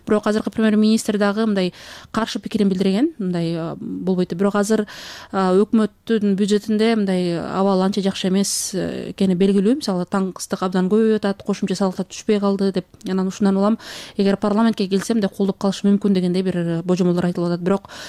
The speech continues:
кыргыз коомчулугунда ушул кумар оюндарына кайрадан уруксат берүү маселеси абдан талкуулуу турат.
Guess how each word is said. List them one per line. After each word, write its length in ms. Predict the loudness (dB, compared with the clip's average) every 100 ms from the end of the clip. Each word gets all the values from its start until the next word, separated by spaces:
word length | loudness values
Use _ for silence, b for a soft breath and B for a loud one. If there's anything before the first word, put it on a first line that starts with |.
| B B
кыргыз 280 | 0 0 2
коомчулугунда 680 | 2 2 2 0 2 2
ушул 180 | 2 0
кумар 280 | -2 0 2
оюндарына 580 | 2 2 2 2 0 0
кайрадан 320 | 2 2 2
уруксат 240 | 0 0
берүү 180 | 2 2
маселеси 340 | 2 0 -2 0
абдан 220 | 0 0
талкуулуу 380 | 2 2 2 0
турат. 260 | 0 -2